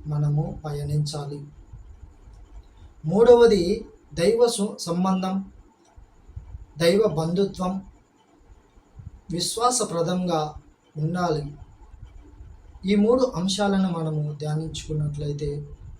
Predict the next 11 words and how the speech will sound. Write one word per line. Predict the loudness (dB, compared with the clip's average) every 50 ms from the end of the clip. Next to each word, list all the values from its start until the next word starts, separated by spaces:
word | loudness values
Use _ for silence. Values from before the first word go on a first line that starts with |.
| -20 -20 -20 -20 -18 -18 -18 -18 -18 -20 -20 _ _ _ _ _ -2
ఆ | -2
దేవాతి | 0 0 0 0 0 0 0 -2 -2 -6
దేవుడు | -8 -4 -4 -4 -2 -2 -2 -2 -2 -2 -4 -6 -6
మనకు | -6 -4 -4 -6 -6 -8
తెలియపరుస్తున్నది, | -8 -6 -4 -2 -2 -2 -2 -4 -4 -6 -6 -8 -6 -6 -6 -4 -4 -6 -6 -8 -10 -12 _ -10 -8
ఆత్మీయ | -8 -8 -8 -8 -8 -6 -2 0 0 0
సంబంధం | 0 -2 -4 -6 -6 -6 -6 -6 -6 -6 -6 -6 -6
కలిగి, | -8 -8 -8 -8 -6 -6 -6 -6 -8 -10 -12 -14 -12
విశ్వాస | -10 -10 -10 -10 -8 -8 -6 -6 -6 -6 -6
సంబంధం | -8 -8 -8 -8 -8 -6 -4 -4 -2 -2 -2 -4 -6
కలిగి | -8 -10 -8 -8 -8 -8 -8 -8 -10